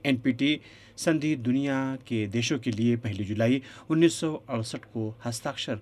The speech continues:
करने के लिए तैयार की गई थी और इस तारीख में अमेरिका, इंग्लैंड और दुनिया के अन्य उनसठ देशों ने इस संधि पर हस्ताक्षर किए। पाँच मार्च उन्नीस सौ सत्तर को अमेरिका द्वारा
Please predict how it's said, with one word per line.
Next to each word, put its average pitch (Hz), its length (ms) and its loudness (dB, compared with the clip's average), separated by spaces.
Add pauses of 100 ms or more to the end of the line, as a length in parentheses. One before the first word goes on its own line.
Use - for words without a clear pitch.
करने 104 240 -4
के 135 140 -2
लिए 135 200 2
तैयार 113 420 -2
की 110 180 -4
गई 123 140 4
थी 160 220 -2 (360)
और 156 120 6
इस 156 140 0
तारीख 160 360 4
में 139 440 -2
अमेरिका, 110 540 -2
इंग्लैंड 120 640 0 (380)
और 135 280 0
दुनिया 156 400 0
के 135 360 -2
अन्य 120 540 0 (380)
उनसठ 160 500 0 (580)
देशों 147 340 2
ने 95 220 -2 (320)
इस 165 140 6
संधि 143 500 -2
पर 107 260 -2 (260)
हस्ताक्षर 135 460 -4 (100)
किए। 104 240 -4 (200)
पाँच 175 400 4 (140)
मार्च 117 500 -2
उन्नीस 120 320 0
सौ 123 60 -4
सत्तर 113 360 -4
को 143 120 -4
अमेरिका 104 340 -2
द्वारा 117 380 0